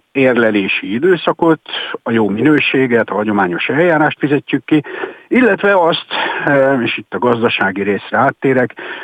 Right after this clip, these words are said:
hogy bizony ez a sonka, ez a legtöbb gyártó esetében, hát, olyan sertésből készült, amelyik sertésér közel kétszer annyit fizetett az idén a húsipar, mint egy kicsit több, mint egy évvel ezelőtt.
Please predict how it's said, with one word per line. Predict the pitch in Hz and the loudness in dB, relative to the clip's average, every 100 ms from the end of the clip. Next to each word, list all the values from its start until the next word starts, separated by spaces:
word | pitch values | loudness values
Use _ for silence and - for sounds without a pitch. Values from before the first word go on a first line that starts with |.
| - | -6
hogy | - 160 | -2 0
bizony | 214 175 151 147 - | 2 2 4 2 2
ez | 175 147 | 0 2
a | |
sonka, | 113 156 147 139 135 123 - - | 2 2 2 2 0 0 -4 -8
ez | - 123 123 107 110 123 113 - | -2 0 2 0 0 0 0 0
a | 120 | 0
legtöbb | 120 160 - 147 117 104 | 2 0 0 -2 -2 -2
gyártó | 120 123 - 110 | 0 0 0 0
esetében, | 123 127 110 104 95 117 117 - - - - | 0 -2 -2 -2 0 0 0 -2 -10 -14 -6
hát, | 143 208 | -2 2
olyan | 190 - | 2 2
sertésből | 143 135 127 104 - 110 | 2 0 0 -4 0 0
készült, | - 131 139 - 180 185 - - - | 0 0 0 2 4 2 -2 -8 -6
amelyik | - 135 120 | -2 0 0
sertésér | - 143 120 107 - 127 120 123 - | 0 0 0 -2 -2 0 0 -2 -4
közel | 175 147 135 | 0 0 0
kétszer | - 175 123 - 107 | 0 -2 -2 -4 -4
annyit | 98 92 - | -2 -4 -6
fizetett | 113 104 - 98 - | -6 -6 -6 -10 -8
az | 98 | -6
idén | 104 101 92 | -4 -4 -6
a | |
húsipar, | 101 117 123 - 107 104 - - - | -4 -4 -4 -4 -4 -4 -8 -16 -4
mint | 110 101 | -2 -2
egy | - | -2
kicsit | 113 - - | -4 -6 -6
több, | 101 92 | -6 -4
mint | 87 | -6
egy | 87 82 | -6 -6
évvel | 87 82 90 | -6 -4 -2
ezelőtt. | 90 90 - - | -2 -2 -6 -12